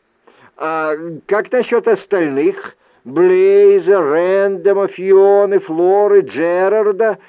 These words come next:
Люк засмеялся, но тут же лицо его исказило гримаса боли, и он схватился за грудь. "Им нечего опасаться,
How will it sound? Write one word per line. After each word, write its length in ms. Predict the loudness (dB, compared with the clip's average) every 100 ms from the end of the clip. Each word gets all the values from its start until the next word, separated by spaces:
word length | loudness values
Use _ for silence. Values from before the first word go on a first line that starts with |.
| _ -6
Люк 520 | -4 2 0 0 -8
засмеялся, 1160 | -10 -12 -12 -16 -12 -10 -4 -2 -2 -4 -6
но 200 | -6 -6
тут 380 | -8 -6 -6 -6
же 160 | -10 -8
лицо 520 | -8 -10 -10 -4 -2
его 360 | -2 -4 -6 -8
исказило 640 | -12 -6 -6 -2 -4 -4
гримаса 680 | -8 -8 -6 -6 -6 -8 -10
боли, 600 | -6 4 6 6 2 -2
и 120 | -2
он 200 | -2 -4
схватился 800 | -8 -6 -6 -4 -6 -6 -8 -8
за 160 | -4 -4
грудь. 520 | 0 0 0 -4 _ _ _ _ _ _
"Им 720 | -16 -12 -8 -6 -4 -6 -8 -12 -20 _ _ _ _ _ _ _ _ _ _
нечего 760 | -16 -8 -4 -4 -4 -4 -4
опасаться, 1120 | -4 -6 -6 -8 -10 -6 -6 -8 _ -18 -18